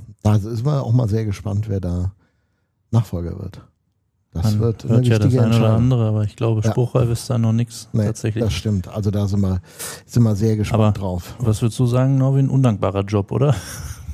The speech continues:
Speaker 2: <laughs> Ja, auf, dann abzufolgen.
Speaker 1: Aber das, das hatte man natürlich auch, als der andere, wie hieß der, der Unwichtige, der auch mal in Berlin war, der nach München gegangen ist, auch mal was angerichtet hat mit Meisterschaften und so, hat man auch gedacht, ehrlicherweise, ne?
Speaker 2: Das war vor meiner Zeit.
Speaker 1: Oh.
Speaker 2: Und vor Norwins auch.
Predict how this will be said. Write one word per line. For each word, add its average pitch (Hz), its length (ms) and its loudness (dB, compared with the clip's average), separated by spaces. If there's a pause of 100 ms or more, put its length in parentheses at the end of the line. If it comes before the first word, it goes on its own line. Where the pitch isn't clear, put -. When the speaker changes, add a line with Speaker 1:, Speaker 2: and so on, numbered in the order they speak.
Speaker 2:
<laughs> 120 160 -2
Ja, 180 200 2
auf, - 280 0 (580)
dann 127 140 2 (100)
abzufolgen. 127 640 0
Speaker 1:
Aber 165 120 4
das, 160 280 0
das 147 280 2
hatte 147 200 4
man 147 140 4
natürlich 147 480 2
auch, 135 200 -2
als - 160 -4
der - 160 0
andere, 139 240 4
wie 135 120 2
hieß 147 220 0
der, 165 160 2
der 147 240 2
Unwichtige, 156 560 2
der 135 220 0
auch 147 100 -2
mal 139 160 4
in 131 80 4
Berlin 131 320 4
war, 127 120 4
der 120 100 4
nach 117 140 4
München 131 320 2
gegangen 139 300 4
ist, 135 140 2
auch 117 140 0
mal 127 180 4
was 113 140 0
angerichtet 120 560 -2
hat 110 140 0
mit 107 120 2
Meisterschaften 107 640 -2
und 101 120 -2
so, 101 120 -4 (300)
hat 101 160 -2
man 120 140 4
auch 117 180 -4
gedacht, 78 380 -6
ehrlicherweise, 82 640 -10
ne? 85 60 -8
Speaker 2:
Das 95 240 -4
war 98 100 0
vor 101 180 -2
meiner 98 280 0
Zeit. - 320 -6
Speaker 1:
Oh. 90 220 -4 (2000)
Speaker 2:
Und 104 180 2
vor 107 160 0
Norwins 104 400 2
auch. 101 220 -2